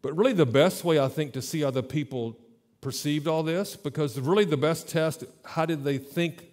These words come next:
about Joseph? Let's look at verse twenty-five. It says, "You, Joseph, have saved our lives." So it's not just me that doesn't see him as a taker. They think he saved their lives, literally.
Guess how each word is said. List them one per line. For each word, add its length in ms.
about 320
Joseph? 420
Let's 180
look 160
at 60
verse 240
twenty-five. 640
It 140
says, 400
"You, 680
Joseph, 600
have 200
saved 680
our 360
lives." 680
So 500
it's 160
not 220
just 280
me 320
that 180
doesn't 260
see 260
him 200
as 140
a 100
taker. 480
They 280
think 360
he 160
saved 300
their 120
lives, 540
literally. 380